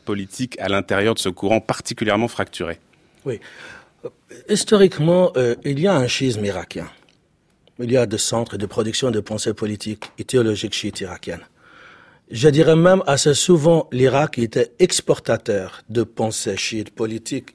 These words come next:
Speaker 2: y compris vers l'Iran, que l'inverse. En revanche, l'Irak est faible étatiquement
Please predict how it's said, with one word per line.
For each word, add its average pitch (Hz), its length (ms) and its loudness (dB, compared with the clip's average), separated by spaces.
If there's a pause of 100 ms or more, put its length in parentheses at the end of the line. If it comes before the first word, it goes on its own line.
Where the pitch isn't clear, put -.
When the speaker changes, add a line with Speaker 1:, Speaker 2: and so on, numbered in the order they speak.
Speaker 2:
y 240 120 0
compris 175 380 0
vers 117 200 0
l'Iran, 117 400 -4 (640)
que 131 100 -4
l'inverse. 107 600 -4 (560)
En 104 80 -10
revanche, 135 460 0
l'Irak 123 640 -4
est 120 180 -2
faible 98 500 -2 (100)
étatiquement 123 840 -6